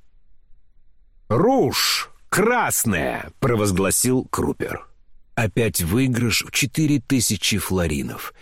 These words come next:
Всего стало быть восемь. «Четыре сюда мне давай, а четыре ставь опять на красную», командовала бабушка.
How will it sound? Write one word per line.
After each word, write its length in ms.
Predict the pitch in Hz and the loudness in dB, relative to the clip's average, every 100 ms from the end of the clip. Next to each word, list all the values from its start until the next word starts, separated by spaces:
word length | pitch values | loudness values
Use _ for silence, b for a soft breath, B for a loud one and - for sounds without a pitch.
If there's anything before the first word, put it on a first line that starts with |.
| B B | B B
Всего 400 | - - 80 82 117 | -4 -2 0 0 0
стало 320 | - 117 117 | 0 0 0
быть 380 | 104 98 - - - | 0 -2 -6 -8 -12
восемь. 760 | - - - - - - - - - - - - - - - - - - | -8 -2 0 0 0 -2 -8 -14 -20 -20 -20 -20 -20 -20 -20 -20 -20 -10
«Четыре 420 | - 113 107 95 | -4 0 2 2
сюда 360 | 85 - 78 78 | 2 0 0 0
мне 200 | 73 76 | 2 0
давай, 460 | 80 78 98 98 - B B B | 0 0 0 -2 -6 B B B
а 120 | - | -4
четыре 440 | - - - 95 92 | -2 -2 0 0 0
ставь 360 | - 98 95 | 0 -2 0
опять 580 | - - - - - - b b b b - | -2 -2 -2 -2 -2 -4 b b b b -4
на 160 | - | -2
красную», 880 | - - - - - - - - - - - - | 0 0 0 0 0 -2 -4 -6 -16 -20 -20 -2
командовала 840 | 92 78 80 82 76 82 80 80 | 0 2 2 2 2 2 2 2
бабушка. 680 | 67 - - - - - | 0 -2 -2 -6 -6 -8